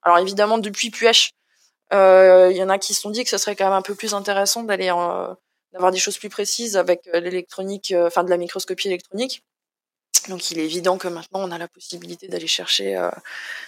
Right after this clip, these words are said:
d'aller chercher un peu plus, euh, de manière un peu plus, euh, euh, poussée. Mais c'est comme ce que je disais tout à l'heure, c'est-à-dire que ce sont vraiment des techniques qui n'ont rien de propre à la paléodontologie.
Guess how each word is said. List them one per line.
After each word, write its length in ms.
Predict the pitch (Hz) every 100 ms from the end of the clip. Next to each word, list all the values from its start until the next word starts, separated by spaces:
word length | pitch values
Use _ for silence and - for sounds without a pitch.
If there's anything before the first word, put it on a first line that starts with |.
| _
d'aller 140 | 196 175
chercher 340 | - 190 196
un 80 | 180
peu 140 | 180
plus, 280 | 175 196 185
euh, 560 | 180 185 190 190 190 190
de 120 | 180
manière 320 | 185 180 175
un 80 | 175
peu 140 | -
plus, 320 | 180 - 196 180
euh, 120 | 180 180 _ _ _ _ _ 185
euh, 40 |
poussée. 500 | 180 208 - 285 277 -
Mais 140 | 190
c'est 280 | 190 196 - _ _
comme 140 | 185 185
ce 80 | -
que 120 | 185
je 160 | 190
disais 220 | 180 185 180
tout 140 | 185
à 80 | 185
l'heure, 160 | 233 233
c'est-à-dire 240 | 190 185
que 60 | -
ce 80 |
sont 140 | 185 190
vraiment 240 | 180 190
des 120 | 196
techniques 420 | 190 190 233 240 - - -
qui 100 | -
n'ont 140 | 202 196
rien 200 | 202 214
de 100 | 202
propre 340 | - 214 -
à 40 | 185
la 120 | 175
paléodontologie. 1040 | 185 180 190 185 185 180 180 196 254 277